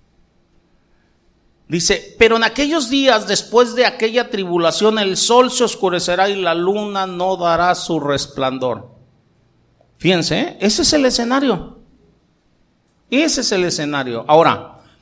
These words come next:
la referencia del versículo veinticuatro viene del libro de Joel, ¿eh? Viene del libro de Joel.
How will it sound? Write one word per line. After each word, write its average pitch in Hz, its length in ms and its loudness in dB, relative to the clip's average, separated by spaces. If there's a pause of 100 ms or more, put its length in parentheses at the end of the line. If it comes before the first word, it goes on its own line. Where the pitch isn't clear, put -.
(280)
la 202 220 10
referencia 220 840 4
del 285 200 2
versículo 240 600 2
veinticuatro 190 1200 0 (1400)
viene 247 1040 0 (180)
del 185 280 2
libro 254 280 0
de 226 120 0
Joel, 214 600 0
¿eh? 302 220 -2 (2000)
Viene 226 360 -4
del 190 140 -6
libro 180 300 -6
de 143 100 -6
Joel. 104 520 -12